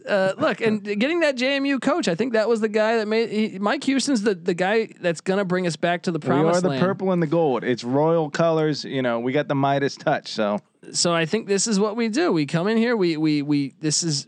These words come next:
Speaker 1: we'll probably be undefeated here when we beat South Carolina and App State. Uh, we,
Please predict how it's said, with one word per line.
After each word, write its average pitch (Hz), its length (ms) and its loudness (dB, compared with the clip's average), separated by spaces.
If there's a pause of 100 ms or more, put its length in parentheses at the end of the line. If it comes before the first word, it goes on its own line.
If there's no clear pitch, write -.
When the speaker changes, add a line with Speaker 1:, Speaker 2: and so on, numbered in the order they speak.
Speaker 1:
we'll 143 140 -2
probably 175 380 0
be 180 120 0
undefeated 175 500 -2
here 185 260 0
when 139 340 -2
we 135 80 0
beat 147 260 -4
South 170 300 -2
Carolina 175 580 -2 (340)
and 151 160 0
App 175 200 -2
State. 147 380 -2 (600)
Uh, 151 380 0
we, 156 200 -4